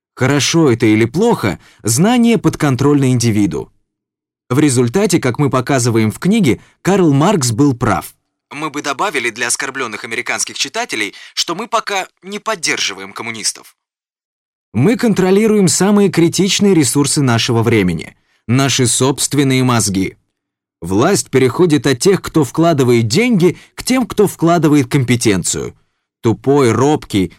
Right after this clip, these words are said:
лояльный потребитель скоро отдаст концы. Если соединить предположение, что Саддам — потребитель уже в деле, с заявлением, что Карл — коммунист — был прав,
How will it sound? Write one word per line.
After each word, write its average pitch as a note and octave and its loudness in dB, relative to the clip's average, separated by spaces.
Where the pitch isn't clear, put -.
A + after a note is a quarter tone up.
лояльный D#3 2
потребитель F3+ 2
скоро A3+ 0
отдаст A#2+ 0
концы. G2+ -2
Если G3 0
соединить F3+ 2
предположение, D3 0
что C3+ -2
Саддам — C#3 0
потребитель A#2+ 0
уже A#2+ 0
в G2+ -4
деле, C3+ 0
с G#2 -2
заявлением, C3+ 2
что A#2+ -2
Карл — C3 0
коммунист — C3 0
был A2 2
прав, A3 -2